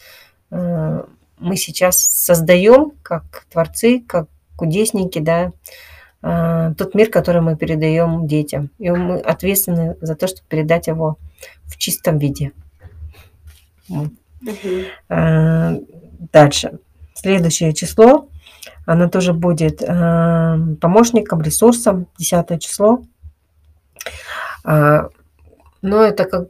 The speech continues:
Speaker 1: всегда, конечно, энергия десятого числа – это энергия потока, энергия, когда человек, а, умеет слушать себя и находится, а, в своих потоках судьбы. М, в каком плане? А,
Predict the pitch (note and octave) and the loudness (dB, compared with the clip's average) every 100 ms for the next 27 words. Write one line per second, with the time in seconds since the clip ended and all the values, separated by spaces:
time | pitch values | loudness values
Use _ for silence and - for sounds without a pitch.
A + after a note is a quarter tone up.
0 | _ - F#3+ F3+ A#3+ A#3+ F#3 F3 E3 D#3+ | _ -6 0 4 6 4 -2 -2 -2 -2
1 | D#3 D#3 - - - - - E3+ F3+ G3 | -2 -4 -8 -20 -20 -18 -8 -2 2 2
2 | F#3+ F3 F3 E3 D#3+ F#3+ F#3 D#3+ E3 - | 0 0 2 0 -2 -2 -2 -4 -4 -6
3 | - G3+ F#3+ F#3 E3+ E3+ F3 D#3+ E3 E3+ | -4 -2 -2 0 -2 0 -2 -2 -2 -4
4 | - A#3 C#4 F#3+ E3+ D#3+ F#3+ F#3+ E3+ E3 | 2 2 2 -2 -2 0 -2 -2 -2 0
5 | D#3+ - - D#3+ E3+ D#3+ - D#3+ F3+ A3 | -2 -4 -8 -4 -4 -4 -6 -4 0 0
6 | G#3+ _ - - - - - E3+ E3 E3 | -2 _ -20 -20 -18 -18 -12 -6 -4 -2
7 | D#3+ E3 - F3 F#3+ G3 F#3 - F#3 F3+ | -2 -2 -2 0 0 0 -2 -4 -6 -4
8 | F3+ - E3+ G3 A#3+ B3+ E3+ F3 F3 E3 | -6 -6 -2 2 4 4 2 -2 0 -2
9 | G3+ G#3 G#3 - F#3 F3 - - - - | -2 -4 -4 -4 -4 -4 -10 -20 -20 -20
10 | - - F#3 F#3 F3 F3 E3+ E3+ - F#3+ | -20 -16 -10 -4 -2 -2 -2 -2 -2 0
11 | F#3+ - F#3 G3 F3+ - F#3 F3 A#3+ F#4 | 0 -2 -2 -2 -6 -8 -6 2 4 4
12 | F#4+ - _ G#3+ F3 E3 - - G3 F3 | -2 -8 _ -10 -6 -6 -8 -4 -4 0
13 | E3+ E3 D3+ C#3+ _ - - - - _ | 0 2 0 -4 _ -20 -20 -20 -20 _
14 | - C#3+ - - | -12 -10 -10 -12